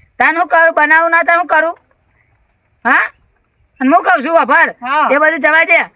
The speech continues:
Speaker 1: જે ધોળાઈ ગયું, ફૂટી ગયું, એ બધું જતું રહ્યું. ના હોય તો હું આ કોથળા ખડખાડ કરી દઉં. કેમ કે આમાં બટાકા આપણો વેણી કાઢવા પડશે કે?
Speaker 2: હમ, હમ.
Speaker 1: ઓહો, મજૂર બજૂર કરવા પડશે.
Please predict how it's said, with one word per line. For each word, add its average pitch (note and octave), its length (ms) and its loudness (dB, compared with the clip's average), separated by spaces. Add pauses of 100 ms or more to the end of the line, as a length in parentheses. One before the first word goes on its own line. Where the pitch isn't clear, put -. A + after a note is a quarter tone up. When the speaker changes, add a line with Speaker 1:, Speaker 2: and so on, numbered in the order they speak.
(720)
Speaker 1:
જે C4 200 0
ધોળાઈ C#4 360 2
ગયું, D4+ 200 -4
ફૂટી C#4+ 320 -2
ગયું, E4 200 2
એ - 20 0
બધું E4 240 0
જતું D4 340 -2
રહ્યું. D#4+ 180 -4 (480)
ના C4 160 0
હોય E4 140 2
તો E4+ 100 0
હું E4 540 4
આ D#4+ 200 0
કોથળા D4+ 420 0
ખડખાડ C#4+ 380 0
કરી D#4+ 140 2
દઉં. G#4+ 280 2 (540)
કેમ D#4+ 200 2
કે D#4+ 80 2
આમાં D4 240 0
બટાકા D#4+ 540 2
આપણો D#4 240 0
વેણી D4+ 280 0
કાઢવા C4+ 300 0
પડશે E4 260 0
કે? F#4+ 160 2 (340)
Speaker 2:
હમ, C4 160 -14
હમ. B3 320 -14
Speaker 1:
ઓહો, D4 360 2
મજૂર C#4+ 280 -4
બજૂર D#4 260 0
કરવા D4 260 2
પડશે. D#4 380 -2